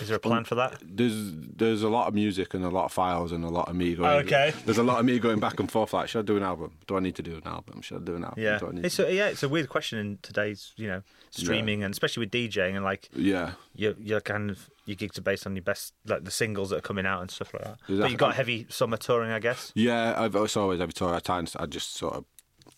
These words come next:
Speaker 2: I put, like, blinkers on and just deal with that as and when it comes.
Speaker 1: Do you,
Speaker 2: You know?
Speaker 1: do you manage to do music while touring, or do you just shut down and just be a D J?
Speaker 2: No, when I'm actually on tour, I just sort of shut down. I did a bit of work. I went to, like, Bali, kind of for an holiday, some work, and I did a little bit of work there. I managed to do some editing and stuff. So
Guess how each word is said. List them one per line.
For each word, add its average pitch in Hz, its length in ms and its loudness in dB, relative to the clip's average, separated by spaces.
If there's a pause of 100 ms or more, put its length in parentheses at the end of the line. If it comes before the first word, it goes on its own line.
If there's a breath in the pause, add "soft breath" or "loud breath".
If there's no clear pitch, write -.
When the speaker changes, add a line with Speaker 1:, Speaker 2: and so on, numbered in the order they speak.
(100)
Speaker 2:
I - 60 -8
put, 92 180 -4
like, 71 180 -8
blinkers 82 360 -6
on 76 160 -2
and 73 100 -6
just 76 180 -12
deal 78 200 -4
with 71 100 -4
that 69 160 -4
as 71 140 -12
and 73 160 -10
when 73 100 -10
it - 80 -16
comes. 71 300 -10
Speaker 1:
Do - 60 -4
you, 107 40 -2
Speaker 2:
You 113 60 -4
know? - 40 -8
Speaker 1:
do 110 100 -4
you 113 60 -2
manage 113 360 -2
to 101 220 0 (420)
do 104 160 0
music 104 320 -2
while 95 240 2
touring, 101 340 0
or 92 60 0
do 90 80 -6
you 92 80 -8
just - 100 -8
shut - 240 -4
down 92 180 0
and 90 120 -8
just 90 160 -8
be 87 100 -4
a 85 60 -2
D 90 200 -6
J? 80 260 -6 (140)
Speaker 2:
No, 110 300 4
when 120 220 4
I'm 139 80 6
actually 127 240 2
on 113 120 2
tour, 95 400 2
I 85 140 -2
just 80 180 -6
sort 73 180 -2
of - 40 -6
shut 65 160 -2
down. 80 220 0
I 101 80 0
did 139 160 4
a 131 40 2
bit 123 200 2
of 123 80 2
work. 120 420 2
I 101 60 2
went 104 260 0
to, 101 140 -4
like, 82 260 0
Bali, 87 400 2 (540 loud breath)
kind 92 200 -2
of 80 60 -4
for 90 140 -2
an 82 60 0
holiday, 82 340 -4
some 82 180 -8
work, 80 300 -6
and 82 80 -4
I - 20 -4
did 85 180 -6
a 85 40 -6
little 82 240 -4
bit - 140 -6
of 80 80 -6
work 82 200 -4
there. 78 160 -2
I 80 60 -4
managed 80 240 -6
to 80 60 -10
do 80 80 -6
some 78 180 -8
editing 78 300 -6
and 80 80 -8
stuff. - 220 -10
So 60 280 -4